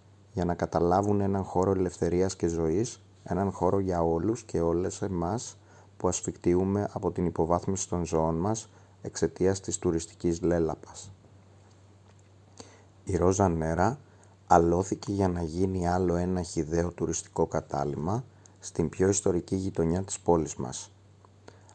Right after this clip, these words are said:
Άλλο ένα ξενοδοχείο σε βάρος των κατοίκων αυτής της πόλης. Άλλη μια σπιθαμή γη ελευθερίας παραδόθηκε στο βωμό του κέρδους.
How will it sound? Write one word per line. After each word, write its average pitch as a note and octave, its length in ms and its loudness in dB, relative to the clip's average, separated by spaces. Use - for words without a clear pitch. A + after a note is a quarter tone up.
Άλλο G2 300 10
ένα G2+ 220 4
ξενοδοχείο E2+ 960 0
σε - 260 -2
βάρος F#2 360 0
των G2 160 -2
κατοίκων F2+ 480 -2
αυτής E2+ 280 -6
της - 160 -10
πόλης. D#2 580 0
Άλλη F#2+ 240 0
μια F#2+ 220 0
σπιθαμή F#2+ 720 -2
γη F#2 340 0
ελευθερίας F2 920 0
παραδόθηκε F2 680 -2
στο F2 180 0
βωμό E2+ 300 0
του - 160 -18
κέρδους. - 600 -2